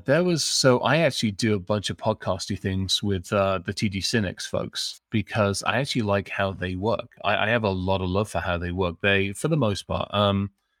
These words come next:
every now and again, to their credit, they'll run something by me and I'm like, <laughs> "Ooh,"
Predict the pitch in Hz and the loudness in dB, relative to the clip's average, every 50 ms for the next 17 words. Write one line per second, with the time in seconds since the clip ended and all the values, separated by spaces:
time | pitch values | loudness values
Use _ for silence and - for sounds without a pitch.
0 | _ _ - 95 95 104 113 120 123 123 120 107 117 113 113 113 113 117 120 - | _ _ -4 -2 0 2 4 4 4 4 4 4 4 4 6 4 4 2 0 -2
1 | _ _ - - - 110 104 107 98 - - - 135 127 98 82 95 95 95 87 | _ _ -6 -2 0 2 4 4 2 2 4 4 6 6 6 4 2 2 2 2
2 | 92 95 98 98 - 98 92 92 92 87 87 101 101 101 92 90 87 87 87 87 | 2 2 2 2 0 0 -2 -2 -2 0 2 2 2 4 2 2 2 2 4 4
3 | 90 90 - - 180 208 202 151 160 147 120 | 2 2 2 4 4 6 6 6 4 2 0